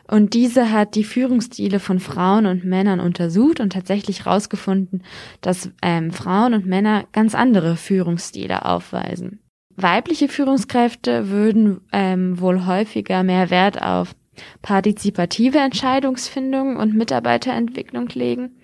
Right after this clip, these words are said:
während männliche Führungskräfte eher mehr Le-, Wert auf Controlling und korrigierende Maßnahmen legten.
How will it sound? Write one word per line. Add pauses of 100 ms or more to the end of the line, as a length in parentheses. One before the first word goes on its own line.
(480)
während
männliche
Führungskräfte (480)
eher
mehr
Le-,
Wert
auf
Controlling
und
korrigierende
Maßnahmen
legten.